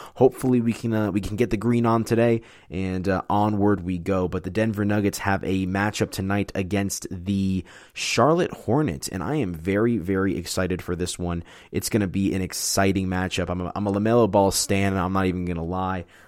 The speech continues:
Uh, I've been trying to come up on a couple of his rookie cards. I don't like to buy the cards outright. I prefer to rip them in the packs. So I have three LaMelo, or excuse me, I have three N B A Hoops cello packs, uh, that I'm planning to rip live on my radio program on Mile High Sports Radio from three to four P M, the Denver Sports Betting Show.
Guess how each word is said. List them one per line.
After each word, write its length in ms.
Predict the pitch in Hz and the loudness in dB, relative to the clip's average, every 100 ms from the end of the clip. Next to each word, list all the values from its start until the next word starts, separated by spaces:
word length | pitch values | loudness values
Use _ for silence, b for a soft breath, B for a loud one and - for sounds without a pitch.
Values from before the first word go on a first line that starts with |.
| - | -6
Uh, 160 | 90 | -2
I've 80 | 90 | -2
been 80 | 92 | -2
trying 180 | 113 104 | 0 0
to 40 | |
come 180 | - 107 | 0 0
up 120 | 101 | 0
on 100 | 98 | -2
a 40 | |
couple 260 | 95 98 92 | 0 0 2
of 80 | 85 | 0
his 140 | 85 | 0
rookie 280 | 87 98 92 | 2 2 0
cards. 260 | 95 95 92 | 0 2 2
I 80 | |
don't 100 | 135 | 2
like 140 | 139 139 | 2 0
to 100 | 107 | -4
buy 240 | 90 95 | 0 0
the 120 | 110 | 0
cards 300 | 107 107 101 | 0 0 2
outright. 440 | 95 98 95 101 95 | 2 4 4 2 0
I 40 | |
prefer 340 | - 87 101 98 | -4 -4 -2 -2
to 60 | |
rip 240 | 85 90 - | 0 -4 -4
them 140 | 95 | -4
in 80 | 92 | -4
the 80 | 80 | -4
packs. 460 | 90 92 101 - B B B - | -2 -2 -4 -10 B B B -10
So 260 | - 101 | 0 2
I 120 | 95 | 4
have 180 | 113 104 | 4 2
three 720 | - - 104 87 107 117 131 | -2 -6 -6 -2 0 4 4
LaMelo, 500 | 127 104 101 104 101 | 4 4 4 4 4
or 140 | - 98 | 2 -2
excuse 440 | - - - 90 | -2 -8 -4 -4
me, 80 | 85 | -2
I 80 | 92 | -2
have 140 | 92 | -4
three 400 | - 104 117 120 | -6 -2 2 2
N 160 | 110 113 | 0 -2
B 200 | 101 98 | 0 0
A 20 | |
Hoops 420 | 92 104 82 - - _ | 2 0 0 -8 -12 _
cello 400 | - - 143 98 | 0 4 6 4
packs, 480 | - 87 - - - B B B | 0 -6 -8 -12 -14 B B B
uh, 200 | - 95 | -4 -2
that 140 | 92 98 | -2 -4
I'm 120 | 92 | -4
planning 400 | - 110 101 98 | -4 -2 -2 -4
to 160 | - 98 | -4 -2
rip 220 | 90 95 | -2 -2
live 400 | 90 90 101 107 | -2 0 2 2
on 160 | - 98 | 0 -2
my 100 | 92 | -2
radio 360 | 87 95 95 | 0 0 0
program 480 | 90 - 92 92 90 - | 0 -2 -2 0 -2 -2
on 220 | 92 90 | -2 0
Mile 240 | 92 90 | 0 0
High 100 | 90 | 0
Sports 340 | 87 - 87 - | -2 -4 -2 0
Radio 220 | 92 90 | 0 0
from 140 | 87 | -4
three 200 | 85 92 | -6 -4
to 60 | 90 | -2
four 180 | - 87 | -2 -2
P 180 | 90 | -2
M, 120 | 92 87 | -2 -2
the 80 | |
Denver 240 | 87 90 82 | -2 -2 -4
Sports 320 | - 104 104 | 0 0 2
Betting 240 | 95 90 | -2 -2
Show. 320 | 85 90 90 | -2 -2 -2